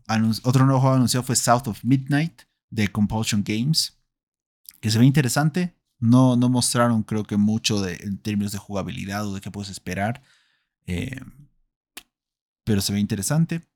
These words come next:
Después salió Keanu Reeves al, al escenario para hablar de Phantom Liberty, la expansión de Cyberpunk veinte setenta y siete, que va a salir el veintiséis de septiembre.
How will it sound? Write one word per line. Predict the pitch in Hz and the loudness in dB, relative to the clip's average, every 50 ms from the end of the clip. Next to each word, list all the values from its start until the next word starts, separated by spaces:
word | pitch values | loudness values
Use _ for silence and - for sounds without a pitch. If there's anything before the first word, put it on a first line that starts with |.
| _ _ | _ _
Después | - 110 - - 160 - | -8 -4 0 2 4 4
salió | 139 131 139 139 135 | 6 4 4 2 0
Keanu | 135 - 156 147 143 147 143 135 | 0 0 0 2 2 2 2 2
Reeves | 139 147 151 147 147 - - - - | 2 2 2 0 0 -2 -4 -4 -4
al, | 113 113 110 110 107 104 101 - - | -4 -4 -2 -2 -4 -4 -6 -6 -6
al | 107 107 | -6 -6
escenario | 101 - - 110 117 123 127 131 131 127 | -4 -2 0 2 4 4 4 4 2 0
para | 127 107 98 | 0 -2 -2
hablar | 98 101 107 107 107 | -2 -2 -2 -4 -4
de | 104 98 | -4 -4
Phantom | - - 113 113 104 110 101 | -2 -2 -2 -2 0 -2 0
Liberty, | 101 110 120 127 123 - - 135 135 123 | 0 2 2 2 2 2 0 -2 -2 -2
la | 101 98 | -2 -4
expansión | 95 - - - 104 98 95 - 117 110 | -6 -6 -8 -6 -4 -4 -2 -2 -2 -2
de | 107 104 | -2 -2
Cyberpunk | - - 107 104 107 101 - - 110 107 101 - _ | -4 -4 -4 -2 -4 -4 -4 -4 -4 -4 -4 -6 _
veinte | - 104 101 95 - | -6 -6 -4 -4 -6
setenta | - 92 95 92 92 92 95 | -8 -10 -10 -10 -8 -8 -8
y | |
siete, | - - 113 101 - | -8 -6 -8 -8 -8
que | 101 | -6
va | 95 92 | -6 -6
a | |
salir | 95 101 95 | -6 -6 -6
el | 92 | -6
veintiséis | - 85 - - - 98 87 85 | -6 -6 -8 -8 -8 -8 -8 -10
de | - - | -12 -10
septiembre. | - - 131 143 151 147 156 160 151 - | -4 -2 0 2 2 2 0 0 -2 -6